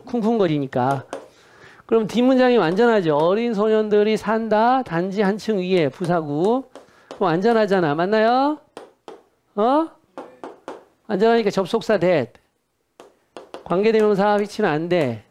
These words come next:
뒤에 불완전해야 되니까. 그래서 the fact that 동격의 대절이 되겠습니다. 또 그 뉴스 잘 봐. 해석을 해야 돼. 내가 아, 직업을 얻었다. 주어, 동사, 목적 어때요?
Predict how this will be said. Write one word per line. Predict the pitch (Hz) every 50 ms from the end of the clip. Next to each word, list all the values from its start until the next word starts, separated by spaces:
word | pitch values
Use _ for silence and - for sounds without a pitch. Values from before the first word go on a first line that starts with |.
| - -
뒤에 | - 185 165
불완전해야 | 139 170 190 196 202 190 196 185 175 165 156
되니까. | 151 147 143 135 131 - 131 120 120 - - - - _ _ _ _ _ _
그래서 | - 185 156 156 170
the | 160 180 175
fact | - 208 214 208 - - 175
that | 185 202 220 240 254 262 254 -
동격의 | 190 180 185 190 185 - 190 185 185 196 180
대절이 | 160 156 147 - 170 160 160
되겠습니다. | 147 139 135 127 - - 170 135 127 127 123 123 131 - _ - - _ _ _ _ - - - - _ _ _ _ _ _ _ _ -
또 | 214 220 202 151 123 - _ _ _ _ _ _ _ _ _ _ _ _ _ _ _ _ _ _ _
그 | _ - 196
뉴스 | 202 214 240 226 - - 247 226 180
잘 | 160 180 185 185
봐. | 208 196 185
해석을 | 175 202 220 202 226 220 208
해야 | 202 185 175
돼. | 165 160 135 120 - - _ _ _ - -
내가 | - 160 185 208 214 226 247 254 240 196 185 190 196
아, | 190 175
직업을 | - - - 202 226 226 220 240 220
얻었다. | 190 180 190 208 - - 208 190 165 139 135
주어, | - - 185 196 214 214 214 208
동사, | 196 190 196 185 190 196 175
목적 | 170 165 - - 196 165
어때요? | 160 165 - 226 226 240 247 220 156 127 117